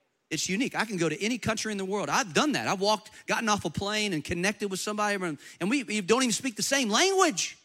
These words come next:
But yet there's a connection between us because of the body of Christ. Follow me. It,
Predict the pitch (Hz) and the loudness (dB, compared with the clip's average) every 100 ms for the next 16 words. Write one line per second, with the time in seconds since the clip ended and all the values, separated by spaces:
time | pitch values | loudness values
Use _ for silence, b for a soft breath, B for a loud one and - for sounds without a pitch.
0 | _ _ _ _ _ _ _ _ - 156 | _ _ _ _ _ _ _ _ -8 -6
1 | 151 160 131 - 139 180 - 143 123 117 | -2 -2 -2 -4 -4 -4 -4 -6 -6 -8
2 | 135 120 120 - 127 - 220 220 160 120 | -6 -6 -6 -8 -10 -8 -6 -4 -6 -10
3 | 110 95 98 - _ _ _ _ _ _ | -12 -12 -16 -20 _ _ _ _ _ _
4 | 117 110 110 110 110 110 - 69 - - | -12 -8 -8 -6 -8 -8 -14 -14 -16 -18
5 | _ - 151 123 95 87 _ _ _ _ | _ -6 -6 -4 -8 -14 _ _ _ _
6 | _ _ _ _ _ _ _ _ _ - | _ _ _ _ _ _ _ _ _ -4
7 | 170 | -4